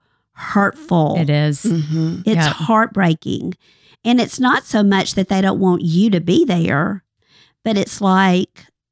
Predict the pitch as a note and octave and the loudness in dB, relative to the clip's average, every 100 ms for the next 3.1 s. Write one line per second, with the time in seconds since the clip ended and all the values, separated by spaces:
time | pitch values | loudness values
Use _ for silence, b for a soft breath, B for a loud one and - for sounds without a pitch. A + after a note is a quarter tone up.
0 | - G#3+ A3 F#3 E3+ C4+ C4+ F3 D#3+ - | -8 -4 0 2 2 2 0 0 -2 -2
1 | B3 D#4+ G3 F#3 E3+ E3+ E3+ E3+ D3+ - | 0 0 0 2 4 2 2 0 0 0
2 | B3+ E4 A3 - G3 G#3 F3 - E3+ D#3+ | 0 0 -4 -2 0 0 -2 -4 -2 -2
3 | E3 | -4